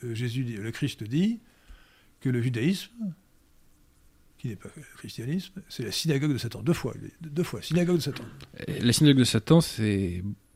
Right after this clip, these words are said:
Speaker 2: plus large que le judaïsme biblique encore, hein, puisque le magistère de l'Église a défini ses contours
Speaker 1: Écoutez, le
Speaker 2: à
Speaker 1: magistère
Speaker 2: toutes
Speaker 1: de
Speaker 2: les
Speaker 1: l'Église, je sais
Speaker 2: sectes.
Speaker 1: pas, moi, l'Apocalypse dit, euh, c'est, c'est
Speaker 2: Bah,
Speaker 1: applicable
Speaker 2: écoute, c'est l'enseignement
Speaker 1: aux Juifs.
Speaker 2: infaillible, euh,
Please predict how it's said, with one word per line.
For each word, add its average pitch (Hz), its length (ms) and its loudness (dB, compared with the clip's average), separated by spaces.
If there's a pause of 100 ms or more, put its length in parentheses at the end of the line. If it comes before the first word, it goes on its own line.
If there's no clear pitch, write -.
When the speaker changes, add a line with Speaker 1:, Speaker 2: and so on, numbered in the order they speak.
Speaker 2:
plus 131 140 12
large 151 300 10
que 131 80 0
le 113 60 0
judaïsme 113 340 0
biblique 107 200 -4
encore, 107 280 -4
hein, 104 80 -6
puisque - 180 -16
le 98 160 -8
magistère 104 380 -2
de 104 80 0
l'Église 120 420 2
a 90 240 0
défini 110 320 0
ses 110 140 0
contours 160 400 2 (340)
Speaker 1:
Écoutez, 123 280 -2
le 107 40 -6
Speaker 2:
à - 40 -6
Speaker 1:
magistère 123 180 4
Speaker 2:
toutes - 20 6
Speaker 1:
de 160 40 8
Speaker 2:
les 147 80 10
Speaker 1:
l'Église, 156 60 8
je 123 120 10
sais 165 60 8
Speaker 2:
sectes. 151 60 6
Speaker 1:
pas, 143 140 8
moi, 127 120 6
l'Apocalypse 160 520 6
dit, 196 260 6
euh, 139 280 2
c'est, - 160 -6
c'est 147 120 0
Speaker 2:
Bah, - 80 -2
Speaker 1:
applicable 208 260 6
Speaker 2:
écoute, - 100 2
c'est 147 80 10
l'enseignement 147 340 10
Speaker 1:
aux 165 40 12
Juifs. 151 100 10
Speaker 2:
infaillible, 139 280 8
euh, 92 240 0